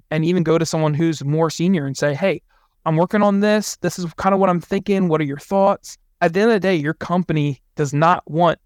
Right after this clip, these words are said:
you to put out bad product. They don't want you to be missing schedules, deadlines. They don't want you and not having enough resources to get the project done. So they're gonna support you in those things. And so with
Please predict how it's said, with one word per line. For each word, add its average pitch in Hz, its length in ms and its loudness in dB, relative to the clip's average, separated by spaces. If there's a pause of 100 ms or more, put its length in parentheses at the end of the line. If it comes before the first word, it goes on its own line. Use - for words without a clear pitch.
(120)
you 160 120 0
to 143 140 2
put 156 180 0
out 151 260 2
bad 143 300 -2
product. 175 440 0 (340)
They 151 100 0
don't 165 120 2
want 170 240 0
you 156 140 -2
to 143 220 -4
be 139 160 -2
missing 147 420 -2 (120)
schedules, 185 680 0 (160)
deadlines. 180 460 4
They 156 60 -2
don't 160 160 2
want 180 180 -2
you 160 140 -2 (320)
and 151 100 -6
not 170 160 4
having 170 220 2
enough 151 200 0
resources 160 460 0
to 143 80 -6
get 147 120 -4
the - 40 -10
project 151 380 0
done. 170 280 0 (220)
So - 140 -6
they're 170 100 2
gonna 214 160 2
support - 420 -6
you 156 100 -2
in 151 100 0
those 143 240 -2
things. - 580 -6
And 151 160 -4
so 160 280 2 (280)
with 151 160 -2